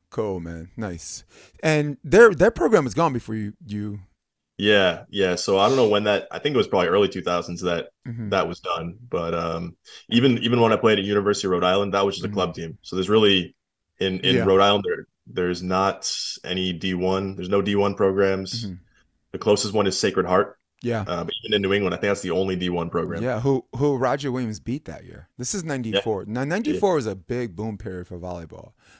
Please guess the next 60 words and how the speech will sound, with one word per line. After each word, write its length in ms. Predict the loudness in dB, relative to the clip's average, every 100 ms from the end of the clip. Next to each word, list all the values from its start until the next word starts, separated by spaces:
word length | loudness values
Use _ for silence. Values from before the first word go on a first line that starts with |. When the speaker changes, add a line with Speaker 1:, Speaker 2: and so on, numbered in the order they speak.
| -12
Speaker 1:
Like, 220 | -10 -4
Speaker 2:
Oh, 40 | -2
yeah. 120 | 0
Speaker 1:
Vassar, 340 | -2 -2 -4 -6 _ -6
Vassar 460 | 0 0 0 0
was 180 | 0 -2
actually 260 | -2 -4 -6
the 80 | -6
only 180 | -6 -6
Division 380 | -6 -6 -8 -10
three 180 | -8
school 320 | -8 -6 -6 -6
to 80 |
make 160 | -8 -8
the 180 | -8 -6
E 40 |
I 100 | -6
V 140 | -6 -8 -10
A 20 |
finals. 600 | -10 -12 -12 -14 -18 -20 _ _
Uh, 200 | -16 -14
they 140 | -12 -8
lost 280 | -6 -8
to 60 | -10
Penn 220 | -12 -12
State, 340 | -10 -8 -8 -10 _ -14
who 80 | -8
won 160 | -6 -4
the 80 | -4
whole 140 | -6
thing 220 | -6 -10 -10
that 140 | -10
year. 180 | -10 -10
So 380 | -10 -12 -12 -16
riddle 280 | -10 -8 -8
me 140 | -10
that, 220 | -8 -8 -8
right? 220 | -12 -12
D 160 | -14
three 220 | -14 -12 -12
team 160 | -10 -12
doing 160 | -14 -16
that. 160 | -18 _ -20 -20 -20 -10
But 300 | -2 0 2
there 140 | 2
were, 100 | 2
like, 220 | 0 -2 -4 _
four 260 | -2 -2
D 180 | 0 -4
three 200 | -6 -6
teams 240 | -6 -4 -4
that 120 | -4
were 80 | -4
divided, 400 | -4 -2 -4 -6
invited 640 | -10 -10 -8 -4 -2 -2 -4
to 220 | -10 -10
E 80 | -12
I 140 | -12
V 140 | -16
A. 140 | -20